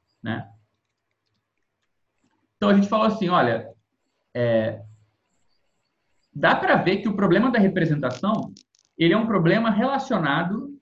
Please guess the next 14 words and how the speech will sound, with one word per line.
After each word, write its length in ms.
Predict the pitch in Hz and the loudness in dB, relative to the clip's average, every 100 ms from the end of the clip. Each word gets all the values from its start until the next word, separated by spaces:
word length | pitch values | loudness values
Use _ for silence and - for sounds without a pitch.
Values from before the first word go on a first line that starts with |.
| _ - | _ -4
ao 200 | 175 160 | 0 0
modo 420 | 156 226 226 - | 2 0 0 -2
como 220 | 202 185 | 0 0
o 100 | 165 | 0
trânsito 360 | 202 254 294 233 | 0 0 2 0
do 120 | 202 | 0
poder, 400 | 196 160 160 - - - - | 0 0 -4 -6 -12 -14 -6
como 220 | 214 247 | 0 0
transita 400 | - 226 170 - | 2 0 2 -2
o 60 | 262 | -2
poder 300 | 226 170 165 | 0 0 0
popular 400 | 165 160 151 196 | -4 -2 0 0
pra 120 | 214 | -2
figura 480 | 208 165 185 180 160 | -2 -2 0 -2 -4